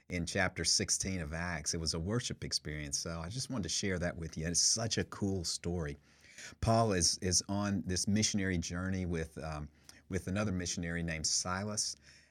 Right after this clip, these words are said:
and they are traveling from town to town, and they stop in Philippi,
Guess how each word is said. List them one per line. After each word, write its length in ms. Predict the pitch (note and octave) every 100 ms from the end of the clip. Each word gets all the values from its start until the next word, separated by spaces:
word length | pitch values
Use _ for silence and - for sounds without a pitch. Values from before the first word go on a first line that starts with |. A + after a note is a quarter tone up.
| -
and 240 | E2+ E2+
they 120 | E2+
are 60 | E2
traveling 540 | - G2 G2 G2+ F#2+
from 160 | F2+ D2+
town 340 | - G2 G2 E2
to 80 |
town, 400 | D#2 F#2+ F#2 F2+
and 100 | E2
they 80 | D#2
stop 460 | D#2+ - G2 G2 - _ -
in 260 | F2 E2 D#2+
Philippi, 680 | - C3 G#2+ - C#2+ C2+